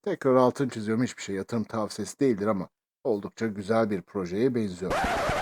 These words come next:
Evet, tekrar güncel kayıtla araya girmiş oluyorum. Öncelikle bir önceki, e, tokende söylemek istediğimiz, Solana altyapısında olduğu için sadece yapay zeka ve merkeziyetsiz coinlerin hareketlenmesine değil,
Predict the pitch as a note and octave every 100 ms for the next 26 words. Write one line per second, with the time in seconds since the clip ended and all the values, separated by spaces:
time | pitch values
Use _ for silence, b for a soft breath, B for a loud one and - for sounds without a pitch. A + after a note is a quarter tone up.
0 | - - F3+ G#3 F#3 - - F3+ F#3 E3+
1 | C3 D#3 C#3 D#3+ D#3+ - C3+ C3 - D3+
2 | C3+ C3+ C#3+ B2 C3 C#3 - C3 A#2 A2
3 | C3+ - _ D#3 D#3 E3 D#3 D#3 D3+ B2
4 | D#3 D#3+ C3 B2 - D#3 D3+ A#2+ G#2 G2
5 | - B2 - G#2+ A#2 C#3 - G#2 F#2+ A2
6 | G#2+ - A2 G2 F#2+ C3+ D3 - E3+ -
7 | E3 F3+ F3+ E3 F3 - D3+ D3+ - D#3
8 | D3+ B2+ C3 D3+ C3 C3 B2+ - D#3+ D#3
9 | D3+ C#3 D3+ C3 - D#3+ C#3 B2 - D3
10 | D3 A2 F#2+ G2 G2 A2 A2 G#2+ C#3 -
11 | A2+ G2 F#2+ F#2 G#2 - G#2 - G#2 G2
12 | - F#2+ F2+ A#2 D3+